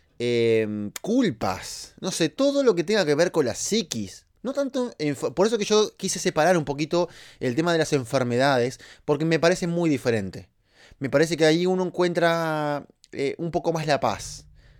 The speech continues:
Eh, esto es a, de vuelta, eso es a título personal. No es un tema psicológico, no es un tema que esté quebrando la psiquis. No, es un tema más del cuerpo. Y cuando uno deja el cuerpo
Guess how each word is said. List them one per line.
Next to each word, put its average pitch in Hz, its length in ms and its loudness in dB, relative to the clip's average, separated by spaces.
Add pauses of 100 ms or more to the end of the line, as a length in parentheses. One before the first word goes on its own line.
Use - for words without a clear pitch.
(440)
Eh, 120 640 2
esto 147 180 0
es 160 100 -4
a, 143 100 -2 (140)
de 113 160 -2
vuelta, 139 300 6
eso 147 220 -2
es - 120 -6
a 135 80 0
título 147 300 2
personal. 147 440 0 (580)
No 147 120 2
es 202 140 0
un 170 140 -2
tema 180 260 2
psicológico, 127 1080 0 (320)
no 143 80 -6
es 151 120 -8
un 147 140 -4
tema 160 300 0
que 143 120 -4
esté 160 460 0
quebrando 156 680 4
la 117 120 0
psiquis. 117 720 -8 (200)
No, 170 240 -2
es - 140 -6
un 208 140 -2
tema 214 220 -2
más 190 420 -6 (160)
del 131 260 -2
cuerpo. 151 420 4
Y 107 40 -4
cuando 165 240 -2
uno 226 160 -2
deja 170 220 0
el 139 80 -4
cuerpo 185 420 2